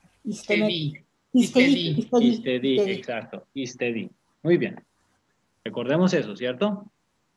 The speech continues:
Speaker 3: Recordemos eso, digamos, digamos,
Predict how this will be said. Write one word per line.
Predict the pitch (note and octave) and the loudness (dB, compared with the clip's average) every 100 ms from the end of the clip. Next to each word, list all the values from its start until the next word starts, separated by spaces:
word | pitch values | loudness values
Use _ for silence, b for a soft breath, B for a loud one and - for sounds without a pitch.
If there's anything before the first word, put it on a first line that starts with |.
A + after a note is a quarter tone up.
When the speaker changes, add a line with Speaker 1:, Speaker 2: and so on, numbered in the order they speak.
| _ _ _ _ _ _ _ _ - | _ _ _ _ _ _ _ _ -14
Speaker 3:
Recordemos | A2 A#2+ C3 D3+ D3 | -8 -4 -2 -2 -4
eso, | A#2+ G2+ | -8 -8
digamos, | G2+ G2+ G#2 - _ _ _ _ | -14 -12 -12 -14 _ _ _ _
digamos, | - B2 B2 | -8 -6 -6